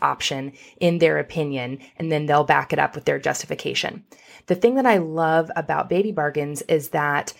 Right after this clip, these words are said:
they do not accept any ad revenue or money of any kind from any manufacturer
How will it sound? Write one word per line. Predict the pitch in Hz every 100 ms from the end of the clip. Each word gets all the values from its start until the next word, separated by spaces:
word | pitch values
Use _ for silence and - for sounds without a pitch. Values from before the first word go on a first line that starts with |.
| _ _
they | 143 165 165 175 196 220 - 165
do | 180
not | 175 165 -
accept | 160 - 156 - - _ _ -
any | 180 208 220 240 247 _ _ -
ad | 185 202 190
revenue | 185 175 170 165 165
or | 175 190
money | 185 170 165 165
of | 156 -
any | 170 202
kind | 185 147 143 147
from | - - -
any | 170 180 196
manufacturer | 180 165 156 151 - 160 151 151